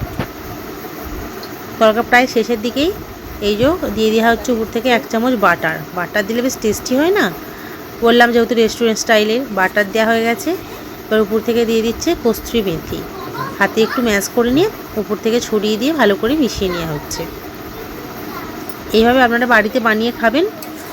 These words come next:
সত্যিই খুব ভালো লাগবে। এই যে আগে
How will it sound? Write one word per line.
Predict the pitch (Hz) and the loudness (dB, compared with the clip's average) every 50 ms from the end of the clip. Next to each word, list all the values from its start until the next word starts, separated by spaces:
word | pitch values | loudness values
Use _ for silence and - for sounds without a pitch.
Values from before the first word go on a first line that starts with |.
| - | -2
সত্যিই | - 214 208 - 294 302 - | -2 -2 0 2 0 0 2
খুব | - 269 226 214 | 0 0 2 4
ভালো | 175 170 175 170 | 4 4 4 2
লাগবে। | 170 160 156 156 - 165 165 170 - - - - - - - - - - - - - - - - - - - - - - - - - - - - - - 302 - - - - - - - - - - - - 359 359 - - - - - - - - - - - - - - - - - - - - 208 202 | 0 0 -2 -6 -8 -8 -8 -8 -10 -12 -12 -12 -12 -12 -10 -10 -10 -10 -10 -10 -10 -10 -10 -14 -14 -14 -14 -14 -12 -12 -12 -12 -12 -12 -12 -10 -10 -10 -10 -10 -12 -12 -12 -12 -12 -12 -12 -12 -12 -12 -12 -12 -12 -12 -12 -12 -12 -12 -12 -14 -14 -14 -12 -12 -12 -12 -12 -14 -12 -12 -10 -8 -4 -2 -2
এই | 196 185 | -2 0
যে | 233 254 269 262 - 190 190 | 2 2 2 4 6 6 6
আগে | 190 196 | 6 4